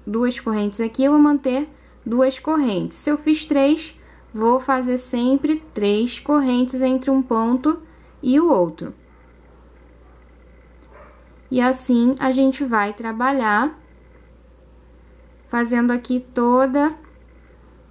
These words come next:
essa parte aqui de baixo, essa parte aqui, é, do caseado.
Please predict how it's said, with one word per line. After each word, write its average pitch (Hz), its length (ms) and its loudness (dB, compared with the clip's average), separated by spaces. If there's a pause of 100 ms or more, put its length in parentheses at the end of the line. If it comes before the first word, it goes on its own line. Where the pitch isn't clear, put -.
essa 233 680 -4 (440)
parte 226 480 0
aqui 214 340 -8
de 226 160 -8
baixo, 214 480 -4
essa 202 160 -10
parte 208 460 -6
aqui, 202 340 -6 (540)
é, 196 340 -2
do 214 180 -4
caseado. 226 800 -2